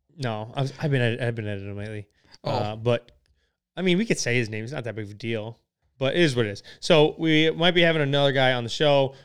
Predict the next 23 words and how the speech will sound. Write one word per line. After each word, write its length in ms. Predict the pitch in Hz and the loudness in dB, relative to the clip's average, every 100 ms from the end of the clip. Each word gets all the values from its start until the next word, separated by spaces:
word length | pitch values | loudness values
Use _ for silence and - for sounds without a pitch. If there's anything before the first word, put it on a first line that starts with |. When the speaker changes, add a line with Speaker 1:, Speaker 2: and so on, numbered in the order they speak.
| _ | _
Speaker 1:
Uh, 140 | 120 120 | -8 -6
we've 120 | 127 | -6
been 140 | 131 | -2
looking 260 | 165 165 151 | -2 -2 -6
t-, 80 | - - - | -8 -20 -8
tor-, 380 | 160 165 - - - | -2 -2 -4 -14 -14
forward 380 | - 185 185 170 | -2 2 2 2
to 460 | - 160 151 147 135 - | 0 0 2 0 -4 -10
having 320 | - 156 175 165 | -2 2 2 2
a 40 | |
couple 140 | 170 151 | 0 0
people 120 | 160 | 0
on 80 | 156 | 0
the 60 | |
show. 240 | 143 165 151 | 0 4 4
We're, 240 | 139 135 | 4 0
we 140 | 139 123 | 0 -4
planning 340 | 151 143 143 | -2 0 0
on 140 | 139 | 0
it, 120 | 139 - | -2 -6
a 60 | |
couple 520 | 120 139 139 127 123 - | -4 -2 0 0 0 -4
TikTok 580 | - 135 135 123 - | -8 -6 -2 -2 -2